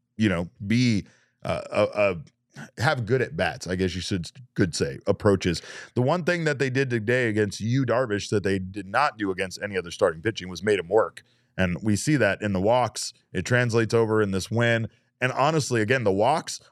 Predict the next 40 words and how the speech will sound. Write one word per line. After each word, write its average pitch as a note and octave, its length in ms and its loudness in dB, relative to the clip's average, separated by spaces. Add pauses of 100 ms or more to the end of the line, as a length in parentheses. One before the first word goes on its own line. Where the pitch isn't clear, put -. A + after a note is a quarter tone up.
were A#2+ 160 2
a A#2+ 40 2
big B2+ 300 0
part D#3+ 180 2
of D#3+ 100 0
this D3+ 140 4
victory. A2 400 2
The G2 100 0
Diamondbacks D#3 500 2
finding D3+ 360 2
a D3+ 60 0
way D3+ 140 2
to D3 80 -2
get C#3+ 120 2
on C#3+ 140 2
base C#3 300 0
and A2+ 140 -2
then A2 80 0
getting C3+ 260 0
those C3+ 200 2
runs C3 300 0
in D#3 160 0 (300)
was A#2+ 260 2
the A2 140 2
reason C3 360 2
why B2+ 140 4
they A2+ 120 4
won G#2+ 180 0
the G#2 80 -2
game. F#2+ 260 0
And F#2 80 -2
it F2 80 -6
wasn't, G2+ 400 0 (140)
it G2+ 60 0
wasn't G#2+ 300 2
because G2 300 0
of F#2+ 100 -2
their, G2 300 4 (320)
you A2 100 2
know, F#2+ 280 2